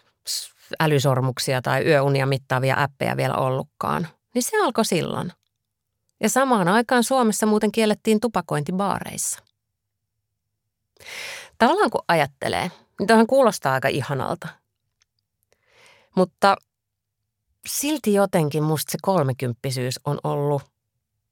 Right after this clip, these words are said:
se on ollut huonointa aikaa mun elämässä. Jotenkin sellaista takakireää, kuin pyristelyä ja suorittamista. Ei ollut käsitystä omista rajoista eikä tarpeista,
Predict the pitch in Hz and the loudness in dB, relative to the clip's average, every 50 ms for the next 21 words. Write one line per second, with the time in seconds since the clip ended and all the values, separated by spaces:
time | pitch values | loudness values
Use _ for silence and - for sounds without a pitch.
0 | _ _ _ _ _ _ _ - - - 302 339 349 254 226 285 294 254 170 139 | _ _ _ _ _ _ _ -12 -10 -8 -6 -2 -2 -2 0 0 0 2 2 2
1 | 131 127 - 147 151 131 131 131 131 127 127 139 139 135 131 - - 165 165 - | 0 0 0 0 0 0 -2 -4 -4 -2 0 0 0 0 -2 -2 -4 -6 -6 -6
2 | - - - 175 - _ _ _ _ _ _ _ _ _ _ _ _ _ _ _ | -6 -8 -8 -10 -12 _ _ _ _ _ _ _ _ _ _ _ _ _ _ _
3 | _ - 240 247 233 208 185 - 202 185 180 165 - _ - - 226 226 - - | _ 2 2 2 4 2 0 2 2 2 2 0 -2 _ 0 0 0 2 0 -6
4 | 117 - - - 139 131 127 127 - - - - - 151 165 156 - _ _ _ | -10 -10 -8 -6 -4 -2 -2 -2 -4 -6 -8 -10 -8 -8 -10 -12 -14 _ _ _
5 | _ _ _ _ _ _ _ _ _ _ _ _ _ - - _ _ - - 180 | _ _ _ _ _ _ _ _ _ _ _ _ _ -20 -20 _ _ -8 -8 -8
6 | - - - 247 269 247 190 147 - - - - 85 127 131 131 127 127 120 117 | -8 -4 0 2 4 4 4 4 2 -2 -4 -4 -2 -2 0 0 0 0 0 0
7 | - 139 - 185 170 143 127 123 139 - _ - - 139 120 - 165 - - - | 0 0 0 2 2 2 2 0 -2 -6 _ -8 -6 -6 -4 -4 -6 -8 -8 -10
8 | - - _ _ _ _ _ _ _ _ _ _ _ _ _ _ _ _ _ _ | -16 -16 _ _ _ _ _ _ _ _ _ _ _ _ _ _ _ _ _ _
9 | _ _ _ _ _ _ _ _ _ _ _ _ - 220 247 240 - - 262 262 | _ _ _ _ _ _ _ _ _ _ _ _ 2 2 2 2 2 0 0 2
10 | 262 247 202 151 139 - - - 175 185 175 147 - - 143 - - 190 220 226 | 2 0 0 0 -4 -4 -2 0 2 2 2 0 -2 -4 -4 0 2 4 4 4
11 | 214 208 202 196 190 190 180 - - - 190 180 180 175 170 165 185 175 170 - | 4 4 4 4 4 4 2 0 -2 -2 0 2 2 2 2 2 0 -2 -2 -2
12 | _ _ _ _ _ _ _ - - 185 190 190 190 185 180 180 170 - 180 170 | _ _ _ _ _ _ _ 0 2 4 4 4 4 2 2 -2 -2 -2 0 0
13 | 165 165 165 156 - - - 175 160 | 2 2 2 0 -2 -2 -2 -2 -2